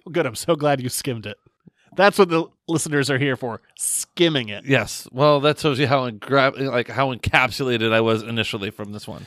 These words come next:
Speaker 1: But I like the, like, Batman will get the nine one one call, and it kinda, like, sorts it out of, like, what's a priority for me? How can I get there? How can I help faster? And then it turns out there's just, Batman gets a warning about possible terrorists.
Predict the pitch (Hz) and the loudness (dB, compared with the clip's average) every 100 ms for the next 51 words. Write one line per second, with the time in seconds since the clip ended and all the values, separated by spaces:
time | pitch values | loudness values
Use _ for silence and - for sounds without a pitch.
0 | - - 196 180 175 147 139 131 147 143 | -12 -2 4 4 4 -2 0 -2 0 0
1 | 143 139 131 127 127 123 117 123 117 120 | 0 0 0 -2 -2 -4 -6 -6 -4 -4
2 | 117 113 113 123 120 113 139 135 127 - | -4 -6 -6 -6 -8 -6 -4 -2 -4 -6
3 | - - 127 127 - 117 113 113 110 104 | -8 -4 -2 -4 -6 -6 -6 -6 -8 -10
4 | 107 107 - _ _ 151 151 127 131 120 | -12 -12 -20 _ _ -4 -2 2 2 4
5 | 123 120 127 120 113 123 120 120 113 113 | 2 -2 -4 -4 -4 -4 -4 -6 -6 -8
6 | - 107 110 113 113 113 127 - 107 98 | -8 -8 -6 -8 -10 -10 -12 -12 -12 -10
7 | - 110 107 _ - 160 180 175 185 185 | -12 -14 -16 _ -4 0 0 0 -2 -2
8 | 165 165 196 143 151 147 - - 147 156 | 0 2 2 0 -2 -4 -6 -4 -2 -2
9 | - - _ _ _ _ - 147 165 165 | -4 -10 _ _ _ _ -4 0 2 4
10 | 160 156 143 156 147 135 - - 175 - | 2 2 0 0 0 -2 -4 0 0 0
11 | 160 139 - 147 117 107 - - | -2 -2 -2 -2 -2 -6 -10 -18